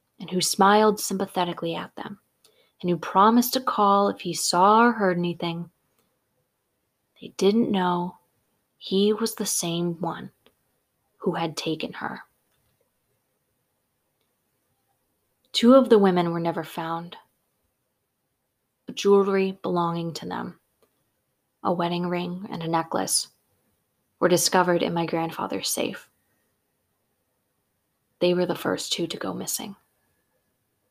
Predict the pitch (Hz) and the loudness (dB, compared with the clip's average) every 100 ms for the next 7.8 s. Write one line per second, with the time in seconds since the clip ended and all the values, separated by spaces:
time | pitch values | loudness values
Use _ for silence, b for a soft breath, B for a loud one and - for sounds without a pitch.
0 | _ _ _ _ _ _ _ _ _ _ | _ _ _ _ _ _ _ _ _ _
1 | _ _ 208 196 190 196 202 - - 175 | _ _ 2 6 6 4 2 -6 -8 -4
2 | 170 - 190 180 180 170 170 175 165 165 | -4 -2 0 0 0 -2 -4 -4 -2 -4
3 | 170 - _ _ _ _ _ _ _ _ | -10 -14 _ _ _ _ _ _ _ _
4 | _ 208 196 180 208 262 - 202 190 185 | _ 4 4 6 4 2 6 6 6 4
5 | 180 165 196 220 240 208 190 - - 185 | 0 -2 4 6 8 8 6 2 -2 0
6 | 190 208 208 185 180 165 180 185 208 190 | 0 -2 -4 -4 -4 -2 -2 -2 -4 -6
7 | - 175 170 - - - - | -4 -4 -4 -6 -8 -8 -12